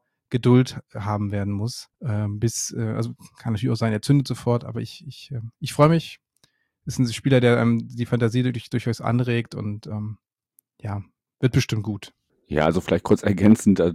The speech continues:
Speaker 2: zwei Millionen haben wir für Oppi bezahlt, also noch nicht, ähm, so viel, finde ich, wenn wir jetzt über diese Zahlen sprechen, natürlich,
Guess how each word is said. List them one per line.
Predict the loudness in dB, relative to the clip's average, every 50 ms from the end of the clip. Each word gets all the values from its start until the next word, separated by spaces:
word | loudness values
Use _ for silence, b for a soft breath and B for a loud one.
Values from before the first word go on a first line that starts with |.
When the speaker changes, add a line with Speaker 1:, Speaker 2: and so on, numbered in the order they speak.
| -2 _
Speaker 2:
zwei | -6 -2 2 4 6
Millionen | 6 6 6 6 6 6 6
haben | 4 4
wir | 4 2
für | 2 0 -2 -2
Oppi | -2 -4 -4 -4 -4 -6 -6 -8 -14 -20 -20 -20 -20 _ _
bezahlt, | -12 -12 -6 -4 -2 -2 0 -2 -2 -4
also | -4 -6 -6 -6 -6 B B B
noch | 0 2 2 4
nicht, | 6 6 6 4 2 -2 -4 -2
ähm, | 0 2 2 2 2 0 _ _ _ -20 -20 -20 _ -20 -20
so | -4 0 0 0
viel, | 0 2 2 2 2
finde | 4 6 6 6 6 6
ich, | 4 2 -2 -8 -10 -10
wenn | -6 -2 0
wir | 0
jetzt | 0 0
über | -4 -6 -4
diese | -4 -6 -6 -8
Zahlen | -2 2 4 6 6 6 4
sprechen, | 2 0 -2 -2 -2 -6
natürlich, | -12 -10 -4 0 2 4 4 4 2 0